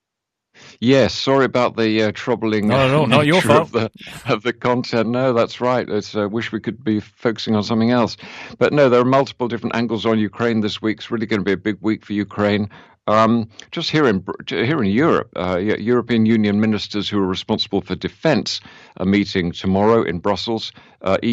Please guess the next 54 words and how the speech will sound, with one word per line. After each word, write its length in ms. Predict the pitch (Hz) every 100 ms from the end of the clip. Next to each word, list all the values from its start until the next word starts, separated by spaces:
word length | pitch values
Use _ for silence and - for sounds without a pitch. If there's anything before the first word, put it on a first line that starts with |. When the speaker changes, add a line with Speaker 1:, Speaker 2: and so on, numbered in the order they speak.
| 113
Speaker 1:
U 100 | 113
foreign 400 | - 147 160 110
ministers 400 | 95 107 - 101
are 60 | 104
meeting 260 | 104 95
in 80 | 95
Brussels 420 | 98 95 95 90
on 200 | 90 82
Wednesday, 680 | 95 127 131 - 82 78 113 - - - -
and 140 | 101
there's 160 | 110 113
an 100 | -
E 100 | 120
U 220 | 110 104
summit, 460 | - - 160 76
which 220 | - 76 -
means 280 | 101 98
there's 200 | 104 98
a, 160 | 92 87 - - - -
a 120 | 85
convening 540 | - 101 101 120 110 98
of 120 | 95
the 80 | -
twenty-seven 840 | - 131 110 101 - 120 110 95
leaders 380 | 110 123 98 82
of 140 | 92
the 100 | - -
E 40 |
U 260 | 107 98 95
countries, 600 | - 120 - 95 87 - - - -
and 180 | 90 101
that's 240 | 123 -
on 140 | 107 92
Thursday. 640 | - 147 143 110 78 78 82 _ -
And 100 | 104
you 80 | 104
can 140 | 110
bet 240 | 113 123 110
that 100 | -
Ukraine 540 | 101 - 123 117 92
is 120 | 82
right 240 | 107 123 -
up 180 | 113 -
there 160 | 98
at 80 | 92
the 80 | 87
top 380 | - 117 101 -
or 100 | 87
close 360 | - 120 -
to 40 | -
the 80 | 95
top 300 | - 90 76
of 100 | -
their 260 | 92 85